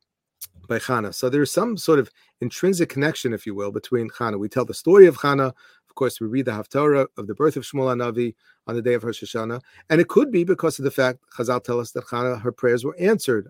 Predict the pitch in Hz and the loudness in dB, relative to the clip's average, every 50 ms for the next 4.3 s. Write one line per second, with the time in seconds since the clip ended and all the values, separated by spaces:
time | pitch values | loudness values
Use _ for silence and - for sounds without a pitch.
0 | _ - 117 113 107 107 113 110 101 110 104 - - 101 - - 101 95 95 113 | _ -10 -8 -6 -4 -2 -4 -4 -4 -6 -10 -10 -10 -16 -12 -12 -12 -12 -12 -16
1 | _ _ _ _ _ _ _ - 139 139 175 160 190 - - - 175 - - 143 | _ _ _ _ _ _ _ -6 0 2 4 4 4 2 2 -2 -4 -2 -2 -4
2 | 123 - 120 113 107 117 117 - - - - _ _ _ _ _ _ _ 110 117 | -2 -2 -6 -6 -4 -6 -8 -8 -10 -16 -16 _ _ _ _ _ _ _ -8 -8
3 | 117 120 - _ _ 104 98 113 110 113 113 107 98 113 104 - - 107 117 120 | -8 -8 -10 _ _ -8 -6 -6 -4 -4 -4 -4 -4 -4 -6 -4 -6 -6 -4 -4
4 | 113 101 - - - | -4 -4 -6 -10 -18